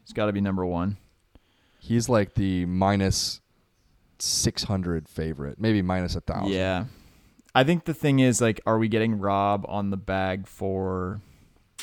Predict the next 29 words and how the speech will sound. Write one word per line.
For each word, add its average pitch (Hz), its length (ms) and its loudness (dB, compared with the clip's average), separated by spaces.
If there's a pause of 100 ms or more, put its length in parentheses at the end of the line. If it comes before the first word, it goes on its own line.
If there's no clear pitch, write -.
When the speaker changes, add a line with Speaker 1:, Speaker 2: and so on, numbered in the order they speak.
(1800)
Speaker 1:
well, 98 560 -2
I, - 40 -6
I 95 160 -4
was 95 160 -6
gonna 92 180 -6
pick, - 300 -6
like, 87 200 -6
a, 82 260 -6
a 82 100 -8
lesser 87 420 -6
event 92 300 -6
that - 120 -12
Tiger 90 300 -8
would 90 160 -10
play, 87 200 -8
but 92 140 -6
I 92 60 -6
guess 98 180 -6
he's 101 120 -6
not 98 140 -6
gonna - 140 -8
play 107 220 -4
any 95 140 -4
lesser 85 400 -8
events. 92 380 -8 (580)
Speaker 2:
Yeah, 60 80 -12
the 76 120 -12
twenty-four 85 540 -2
Masters. 78 680 -6